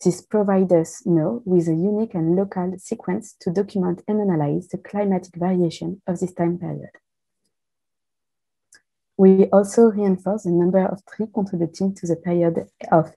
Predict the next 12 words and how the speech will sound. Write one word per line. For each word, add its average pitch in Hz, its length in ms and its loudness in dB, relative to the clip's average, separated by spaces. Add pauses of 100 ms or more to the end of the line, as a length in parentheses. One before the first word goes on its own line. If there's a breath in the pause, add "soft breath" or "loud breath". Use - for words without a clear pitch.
A 185 160 8
D 180 220 2
fourteen 180 640 0
fifty - 480 -4 (400 loud breath)
to 175 80 0
sixteen 196 400 0
fifty, - 680 -6 (420)
the, 170 120 4 (220)
uh, 160 140 6
the 151 180 4
peak 190 180 4
of 185 160 4